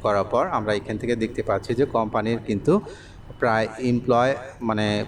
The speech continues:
পঞ্চাশের মধ্য-, মধ্যে রয়েছে, অর্থাৎ দশের অধিক আপনার এমপ্লয় রয়েছে এই কোম্পানিতে। তো এটা কত সালে আপনার,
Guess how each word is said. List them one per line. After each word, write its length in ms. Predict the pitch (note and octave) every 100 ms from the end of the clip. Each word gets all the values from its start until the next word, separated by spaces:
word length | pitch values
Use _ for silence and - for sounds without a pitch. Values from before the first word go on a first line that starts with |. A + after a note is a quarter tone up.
| -
পঞ্চাশের 500 | C3+ B2 C#3 C#3 C3
মধ্য-, 420 | A#2 A2+ A2 A#2
মধ্যে 360 | B2 A2+ B2+
রয়েছে, 340 | A2+ G2+ F#2+ G#2
অর্থাৎ 280 | F#2+ - G#2
দশের 360 | A#2 A#2+ C#3+ C3
অধিক 500 | A2+ A2+ A2 C3+ A#2+
আপনার 280 | G#2+ A2+ G#2+
এমপ্লয় 520 | A2 G#2+ A2+ G#2 G#2+
রয়েছে 420 | G#2 G2+ - F#3 G3 - -
এই 160 | G#2+ G#2
কোম্পানিতে। 720 | - G#2 F#2 G2 F#2+ F#2+ F3 - - - - - - - C3+ -
তো 360 | A#2+ G#2+ - -
এটা 380 | A#2+ B2 A#2 A#2
কত 180 | B2 B2
সালে 380 | B2+ B2 A#2 A#2+
আপনার, 460 | G#2 A2+ G#2+ G#2+